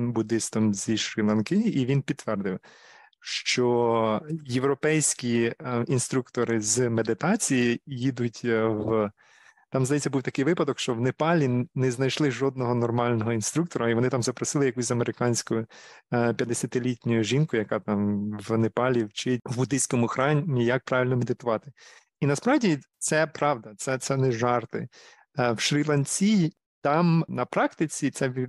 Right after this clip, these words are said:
таким чином відбувається, що переважна більшість, практично в-, всі монахи — це, ну, тупо лузери. Ну, уй-, уявіть, ну, тобто уявіть собі там Києво-Печерську лавру, уявіть там монаха з Києво-Печерської лаври, типа,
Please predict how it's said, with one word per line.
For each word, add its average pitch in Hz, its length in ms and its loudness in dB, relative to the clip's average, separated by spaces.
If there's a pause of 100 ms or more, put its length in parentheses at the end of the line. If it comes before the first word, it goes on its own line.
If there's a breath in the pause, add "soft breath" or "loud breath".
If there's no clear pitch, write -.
(160)
таким 143 280 0
чином 120 260 0
відбувається, 110 640 0
що - 280 -2 (200)
переважна 151 400 0
більшість, 120 420 -4
практично 147 460 0
в-, - 180 -8 (100)
всі - 320 0
монахи — 127 760 0
це, 143 540 2
ну, 226 160 2
тупо - 260 -4
лузери. 117 560 0
Ну, 151 220 2
уй-, 139 220 0
уявіть, 139 460 -2 (180)
ну, 139 200 -6
тобто 127 260 -2
уявіть 147 360 0
собі 135 220 -2
там 110 180 -4
Києво-Печерську 123 880 -2
лавру, 110 300 -2
уявіть 127 280 0
там 110 120 -6
монаха 107 580 -2
з - 140 -8
Києво-Печерської 117 680 -2
лаври, 107 340 -2
типа, - 300 -6